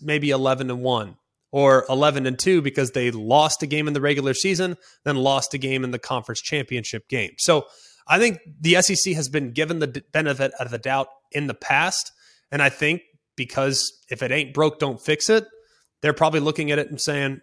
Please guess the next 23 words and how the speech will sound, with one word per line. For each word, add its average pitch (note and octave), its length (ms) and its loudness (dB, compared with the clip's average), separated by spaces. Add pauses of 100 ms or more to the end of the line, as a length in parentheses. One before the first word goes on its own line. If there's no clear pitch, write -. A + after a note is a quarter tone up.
(120)
"Yeah, F#3+ 160 -2
you E3+ 160 -2
know F3 100 2
what? F#3 300 4
We'll D#3 80 0
probably D#3+ 400 0
get D3+ 180 -4
the - 60 -20
benefit D3+ 360 -4
of C#3 140 -4
the C3+ 60 -6
doubt C3+ 400 -2
again C3 340 -6
in C3+ 160 -6
the A2 60 -10
future B2+ 560 -6 (480)
because C#3+ 260 -2
of C3 60 -6
the C3+ 80 -2
quality C3+ 580 0
of B2+ 140 -6
the B2 100 -6
league B2 400 -2